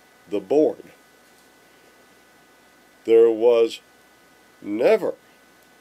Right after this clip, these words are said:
a content review board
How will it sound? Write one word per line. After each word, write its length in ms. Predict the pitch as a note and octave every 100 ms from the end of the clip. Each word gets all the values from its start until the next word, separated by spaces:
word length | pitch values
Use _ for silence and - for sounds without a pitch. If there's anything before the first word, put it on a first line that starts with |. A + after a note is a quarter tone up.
| _ _ _ _ _ -
a 60 |
content 560 | G2+ G#2+ G#2+ F#2+ G#2+ F#2+
review 400 | F2+ D#2+ F#2 F2+
board 520 | E2 E2+ D#2 E2+ F#2